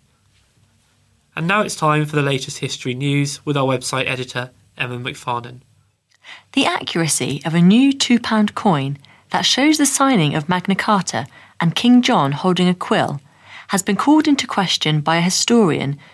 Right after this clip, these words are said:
Speaker 2: who says the monarch would not have used such an instrument. Middle Ages expert Doctor Mark Morris told The Telegraph, "To depict King John holding a quill is simply a schoolboy error. Medieval kings did not authenticate documents by signing them.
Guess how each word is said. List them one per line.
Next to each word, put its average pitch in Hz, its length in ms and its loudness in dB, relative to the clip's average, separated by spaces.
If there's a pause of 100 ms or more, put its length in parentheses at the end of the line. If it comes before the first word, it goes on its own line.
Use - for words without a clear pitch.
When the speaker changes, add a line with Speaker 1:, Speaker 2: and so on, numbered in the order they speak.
(120)
Speaker 2:
who 185 100 2
says 196 260 0
the 214 80 0
monarch 214 460 4 (240)
would 180 120 2
not 220 280 4
have 233 100 -2
used 240 520 2
such - 200 -6
an 165 60 0
instrument. 135 640 -4 (880)
Middle 285 280 2
Ages 220 380 0
expert - 600 -4
Doctor - 280 -4
Mark 190 360 2
Morris 151 480 0
told 269 300 2
The - 80 -4
Telegraph, 160 640 0 (560)
"To - 80 -4
depict - 480 -2
King 220 280 4
John 160 320 2
holding 196 340 2
a 170 60 2
quill 147 420 0 (240)
is 214 140 0
simply 269 300 0
a 226 40 4
schoolboy 170 680 2
error. 147 380 2 (520)
Medieval 269 520 4
kings 160 440 0
did 175 180 0
not 254 300 4
authenticate 240 640 -2
documents 156 460 -2
by 175 180 0
signing 240 420 4
them. 139 220 0